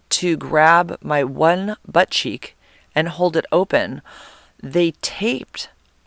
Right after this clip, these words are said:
my butt cheek. They put tape on the inside of my one butt cheek, pulled my butt cheek open, and taped it to the side of the table. And then they did the same on the other side. But while they were getting the first butt cheek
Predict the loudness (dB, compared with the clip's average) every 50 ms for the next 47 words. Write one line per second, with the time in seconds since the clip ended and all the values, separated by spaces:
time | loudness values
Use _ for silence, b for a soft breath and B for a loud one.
0 | _ _ -10 -4 0 0 2 2 2 2 2 2 2 0 -4 -4 -4 -4 -4 -2
1 | -2 -2 -2 -2 -4 -6 -6 -6 -4 -2 -2 -2 -2 -4 -2 -2 -2 -2 -2 -4
2 | -4 -4 -4 -2 0 2 4 4 2 0 -4 -6 -4 -2 -2 -2 0 0 -2 -2
3 | -2 -4 -2 0 0 0 0 -2 -4 -4 -4 -6 -6 -8 -14 B B B B B
4 | B B B B B B B _ _ -10 -4 4 6 8 8 8 8 6 2 0
5 | 0 4 4 4 4 4 4 2 2 2 0 -2 -2 -2 -2 -2 0 0 2 2
6 | 2 2 0 0 0 -2 -4 -6 -6 -6 -8 -10 -10 -6 -4 -4 -4 -4 -4 -6
7 | -6 -6 -6 -8 -8 -8 -4 0 0 2 2 0 -2 -6 -4 -4 -4 -4 -4 -4
8 | -8 -10 -12 _ _ B B B B B B B B B B B B B B B
9 | B _ 2 2 4 4 4 2 2 2 4 2 2 0 2 2 2 2 2 2
10 | 0 -4 -6 -4 -2 -2 -2 0 0 -2 -2 -2 -2 -2 -2 -2 -2 0 2 2
11 | 2 2 2 2 0 6 8 8 10 10 8 6 4 4 2 2 2 2 0 -2
12 | -2 0 2 2 2 2 4 4 4 4 4 2 -2 -2 -2 -2 -4 -6 -14